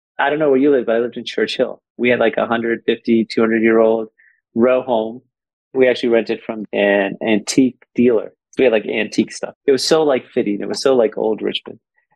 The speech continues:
So you got a sense of, like, well, there could be longevity to buildings. And then, bam, I lived in New York City. And then Nina, my wife, is from Southern California, and we had this tiny little apartment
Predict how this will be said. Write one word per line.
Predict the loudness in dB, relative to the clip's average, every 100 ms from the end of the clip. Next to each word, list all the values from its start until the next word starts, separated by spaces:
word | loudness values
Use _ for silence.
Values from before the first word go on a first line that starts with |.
| _
So | 0 2
you | 2 -2
got | 0 0
a | 0
sense | -4 -6 0
of, | -2 0
like, | -2 -2 0
well, | 0
there | 0 0
could | 0
be | 2
longevity | 2 0 2 0 2 0
to | 0
buildings. | 0 0 -2 -12 _ _ _ _ -4
And | 0
then, | 0 -2 0
bam, | 0 2 2 2
I | 2
lived | 0 -2
in | -6
New | -4
York | -4 -4
City. | -2 -2 -4 _ _ _ _ _ _ _ _
And | -2 -2 2
then | 2 2 0 -2 -4 -8 -16 _ _ _ -4
Nina, | -2 0
my | 0 2 2
wife, | 2 -2 -8 _ -10
is | -8 -10 -2
from | 0 0
Southern | -4 -4 -4
California, | -4 -4 -2 0 2 2
and | 2
we | 0
had | 0
this | -2 -4
tiny | -2 0 0
little | 0 2 0
apartment | -2 -2 -2 -2 -12